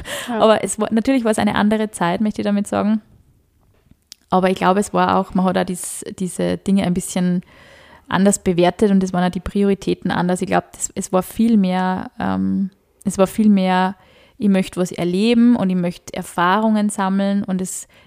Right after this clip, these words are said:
Speaker 2: jede Erfahrung ist eine gute Erfahrung, mehr oder weniger. Also man hat irgendwie geschaut, dass man so viel wie möglich eben erlebt. Und heute ist es, glaub ich, so,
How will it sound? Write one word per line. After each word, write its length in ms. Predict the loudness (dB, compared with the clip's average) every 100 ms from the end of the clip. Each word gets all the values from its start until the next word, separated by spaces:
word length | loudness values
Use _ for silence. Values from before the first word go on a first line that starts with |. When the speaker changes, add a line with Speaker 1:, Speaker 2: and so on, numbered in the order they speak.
| -8
Speaker 2:
jede 260 | -2 2
Erfahrung 640 | 2 0 2 4 6 4 4
ist 100 | 0
eine 80 |
gute 260 | 0 0 0
Erfahrung, 520 | -2 2 2 4 4
mehr 160 | 4 2
oder 180 | 0 2
weniger. 420 | 2 4 2 0
Also 180 | 0 0
man 120 | 2
hat 140 | 0
irgendwie 260 | 0 -2 -2
geschaut, 460 | -6 0 2 2 0
dass 80 |
man 100 | -2
so 80 | -2
viel 380 | -4 0 2 2
wie 80 | 0
möglich 720 | 0 -2 -4 -4 -4 -8 -20 -20 -20 -20 _ _ -2
eben 200 | 2 2
erlebt. 440 | 2 -2 -4 -8
Und 300 | -2 -2 -2 -8
heute 400 | 0 2 2 0
ist 80 | -2
es, 140 | -2
glaub 200 | 0 0
ich, 120 | 0
so, 420 | -2 -2 0 -2